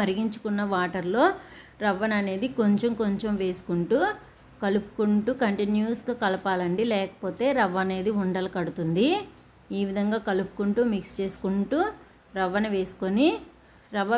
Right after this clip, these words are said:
వేసుకోవడం అయిపోయిన తర్వాత కూడా ఒక నిమిషం కంటిన్యూస్గా కలుపుతూ ఉన్నాము అంటే మనకి రవ్వ అనేది ఎక్కడ ఉండలు కట్టకుండా మంచిగా కుక్ అవుతుంది. చూడండి, ఈ విధంగా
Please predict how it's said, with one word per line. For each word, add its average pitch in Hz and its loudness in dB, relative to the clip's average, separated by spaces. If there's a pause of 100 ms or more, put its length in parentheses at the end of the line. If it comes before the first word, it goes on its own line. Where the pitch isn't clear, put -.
వేసుకోవడం 208 0
అయిపోయిన 196 -2
తర్వాత 190 0 (120)
కూడా 190 -2 (120)
ఒక 214 -6 (100)
నిమిషం 190 -4
కంటిన్యూస్గా 190 -2 (100)
కలుపుతూ 190 0 (120)
ఉన్నాము 175 2
అంటే 170 2 (640)
మనకి 208 0 (140)
రవ్వ 190 0
అనేది 202 0
ఎక్కడ 202 -6 (140)
ఉండలు 190 -2
కట్టకుండా 180 -2 (500)
మంచిగా 196 -4
కుక్ 196 -8
అవుతుంది. 175 2 (720)
చూడండి, 180 0 (680)
ఈ 202 -2
విధంగా 190 -2